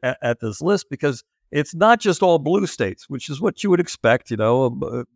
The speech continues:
<laughs> you know, Mexico is a deep blue state, but not Vir-, West Virginia. That's a red, nor Mississippi, nor Alaska, nor Kentucky.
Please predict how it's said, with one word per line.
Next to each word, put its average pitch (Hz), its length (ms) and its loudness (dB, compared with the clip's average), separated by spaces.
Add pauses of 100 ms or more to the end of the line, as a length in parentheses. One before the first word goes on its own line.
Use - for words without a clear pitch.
(320)
<laughs> 160 80 -6
you 143 80 -2
know, 123 120 2
Mexico 127 560 0
is 135 100 -2
a 139 80 -2
deep 135 300 -4
blue 147 200 -2
state, 143 340 0
but 131 200 0
not 151 220 0
Vir-, 139 180 -6
West 143 220 0
Virginia. 123 420 -2 (340)
That's 120 220 -2
a 131 60 -2
red, 117 280 0
nor 120 160 0
Mississippi, 135 560 -4
nor 127 200 2
Alaska, 120 400 0
nor 123 180 -2
Kentucky. 123 540 -2